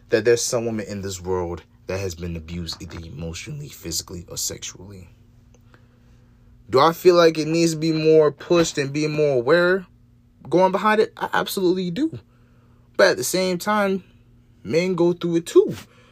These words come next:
I'm not trying to make it seem which one should be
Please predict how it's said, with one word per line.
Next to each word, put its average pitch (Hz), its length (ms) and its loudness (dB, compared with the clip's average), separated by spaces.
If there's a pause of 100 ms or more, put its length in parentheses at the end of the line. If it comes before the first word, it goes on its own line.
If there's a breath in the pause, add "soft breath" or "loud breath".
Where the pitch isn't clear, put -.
(140)
I'm 392 160 2
not 208 180 2
trying 160 220 0
to 135 80 -2
make 135 200 -2
it 123 80 0
seem 143 420 -2
which 135 220 -2
one 131 400 -4 (320 loud breath)
should 160 240 2
be 123 360 -4